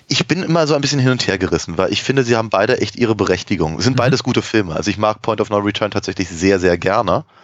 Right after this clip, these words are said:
Speaker 1: Und ich find's ja auch irgendwie immer noch ne, ne, ne, ne lustige kleine Anekdote, dass eben, äh, Luc Besson von Jean Reno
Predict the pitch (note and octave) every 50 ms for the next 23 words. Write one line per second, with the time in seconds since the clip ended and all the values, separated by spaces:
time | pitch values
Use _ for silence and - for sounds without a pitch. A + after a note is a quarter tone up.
0 | - - - - - - - _ _ _ _ - - - A#2 A2 - C#3+ B2+ -
1 | B2 A2 G#2+ A#2+ A2 A#2+ B2 A2 A2 A2+ A2 G#2 G2+ G#2+ G#2 G#2 G#2+ G#2 G#2+ G#2+
2 | G2+ G2+ G#2 G2+ - G2 G2 G2+ G2+ - - - - - - - A2 A2 A2+ A2+
3 | A#2 B2 C3+ - - A2+ A2+ A2 - - A2 G#2+ A2 - - G#2 G#2 G2+ - -
4 | G#2 G#2 A2+ B2 A#2+ B2 A2 - G2+ F#2+ - - - G#2+ G2 G2+ G2+ G2+ F#2+ G2+
5 | - - - - - - - G#2 G#2 G2+ F#2+ F2+ - - A2+ G#2 - - A2 A2
6 | A2+ A2+ G#2+ - - G#2 G2+ F#2+ G#2+ G#2 G2 F#2 G#2 G2+ G#2+ A#2+ C3+ C3+ B2+ -